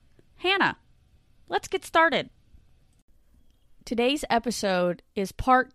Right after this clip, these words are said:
two of the Sylvia Likens murder case. I will be talking about the trial,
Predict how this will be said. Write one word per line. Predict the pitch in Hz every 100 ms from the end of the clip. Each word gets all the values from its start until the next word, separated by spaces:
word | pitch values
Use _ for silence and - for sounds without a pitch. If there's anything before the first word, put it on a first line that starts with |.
| -
two | - 233 185 175
of | 185 175
the | 185
Sylvia | - 220 202 233 220
Likens | 196 165 175 175 165 180
murder | 165 165 160
case. | 147 139 - - - - _ _ _ _ _
I | - 214
will | 233
be | 226
talking | 226 214 202 220 196
about | 185 165 -
the |
trial, | - - 196 185 233 254